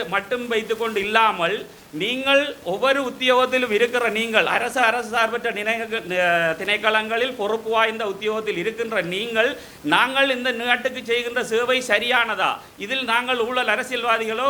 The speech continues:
இல்ல ஊழல் அரசு உத்தியோகத்தருக்கு பின்னாலோ செல்கின்றோமாண்டு உங்களுக்குள்ளே நீங்கள் ஒரு கேள்வியை அனுப்பி உங்களுடைய மனச்சாட்சிக்கு விரோதம் இல்லாமல் நானும் ஒரு சரி, எதுவரை காலத்திலே நான் விட்ட தவறுகளை நிவர்த்தி செய்து எதிர்காலத்தில் நானும் ஒரு சிறந்த ஒரு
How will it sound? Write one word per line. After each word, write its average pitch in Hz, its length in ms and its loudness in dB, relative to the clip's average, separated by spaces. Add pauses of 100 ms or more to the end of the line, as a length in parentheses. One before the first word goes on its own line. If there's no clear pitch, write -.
இல்ல 247 140 -2 (100)
ஊழல் 233 380 0
அரசு 240 240 -4
உத்தியோகத்தருக்கு 226 540 -2
பின்னாலோ 233 300 2 (100)
செல்கின்றோமாண்டு 226 760 0 (460)
உங்களுக்குள்ளே 277 640 4
நீங்கள் 262 420 2
ஒரு 247 180 2
கேள்வியை 254 460 4
அனுப்பி 233 340 0 (320)
உங்களுடைய 269 540 4
மனச்சாட்சிக்கு 269 840 0
விரோதம் 254 540 2
இல்லாமல் 220 420 2 (140)
நானும் 262 420 4
ஒரு 262 180 2
சரி, 233 240 0 (120)
எதுவரை 247 320 4
காலத்திலே 240 560 2
நான் 226 260 0
விட்ட 226 240 0
தவறுகளை 226 600 4
நிவர்த்தி 220 400 -4
செய்து 202 340 0 (380)
எதிர்காலத்தில் 262 720 2
நானும் 254 400 2
ஒரு 262 200 4
சிறந்த 247 500 0
ஒரு 262 180 6